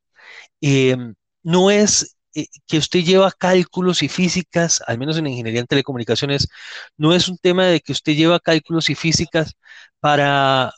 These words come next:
pasar el curso. No. Eh, los cálculos, la física, la química y todos estos cursos del principio de la carrera son los que le dan, son las herramientas para poder entender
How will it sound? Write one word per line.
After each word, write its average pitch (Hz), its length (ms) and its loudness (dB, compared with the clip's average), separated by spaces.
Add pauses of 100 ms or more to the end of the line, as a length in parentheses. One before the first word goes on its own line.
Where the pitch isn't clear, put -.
(100)
pasar 185 320 2
el 170 160 0
curso. - 440 -2 (680)
No. 147 320 0 (680)
Eh, 180 340 4 (100)
los 165 260 2
cálculos, 202 540 4
la 135 100 2
física, 175 540 0
la 127 100 0
química 165 720 -2 (220)
y 131 80 -16
todos 175 280 0
estos - 240 -8
cursos 170 360 -2
del 143 140 0
principio 139 480 -2
de 160 60 4
la 156 120 2
carrera 143 440 -2 (400)
son 185 400 2
los 185 240 0
que 147 200 0
le 139 220 2
dan, 160 300 0 (100)
son 175 200 0
las 180 160 2
herramientas 165 960 0
para 127 240 0
poder 131 260 -2
entender 160 920 -2